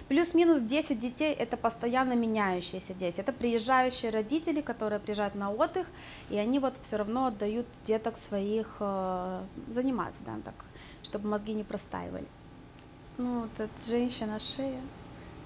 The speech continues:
она куда хочет, туда <laughs> ворочает. Она меня убьёт за то, что я это сказала. А, тяжело. А, но не прям так, чтобы уже прям можно было умирать, нет.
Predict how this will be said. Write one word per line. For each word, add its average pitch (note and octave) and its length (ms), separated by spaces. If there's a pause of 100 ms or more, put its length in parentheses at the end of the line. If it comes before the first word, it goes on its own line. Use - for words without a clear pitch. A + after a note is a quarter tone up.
(120)
она A3 200
куда A3+ 280
хочет, C4 420
туда C#4 220
<laughs> F#5+ 560
ворочает. A#4 840 (320)
Она F4+ 220
меня F4+ 240
убьёт D#4 360
за F#4 100
то, F#4+ 160
что - 160
я D#4 140
это E4 220
сказала. D4+ 420 (960)
А, G#3+ 420 (1700)
тяжело. C#4 500 (680)
А, G#3+ 480 (380)
но C4+ 220
не C#4+ 120
прям E4 360
так, C#4+ 180
чтобы A#3 360
уже A3+ 240
прям G#3+ 440 (560)
можно C4 300
было A#3 180
умирать, G3+ 500
нет. F#3 160